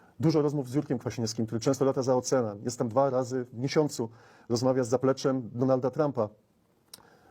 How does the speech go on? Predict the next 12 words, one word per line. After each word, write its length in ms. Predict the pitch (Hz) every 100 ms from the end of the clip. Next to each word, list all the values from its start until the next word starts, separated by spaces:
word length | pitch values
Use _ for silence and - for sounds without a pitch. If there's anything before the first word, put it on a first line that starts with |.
| _ _ _ _ -
Twierdzę, 400 | - 170 117 101 - _ _ _ _ 120
że 260 | 120 131
to, 180 | 127 185
co 100 | 202
nas 120 | 165 -
czeka 200 | 165 143
osiemnastego 500 | 139 135 - 139 127
maja, 320 | 139 117 101 110 _ -
a 60 |
następnie 360 | 123 120 131 127
pierwszego 320 | 123 117 113
czerwca, 480 | 117 113 - 127 170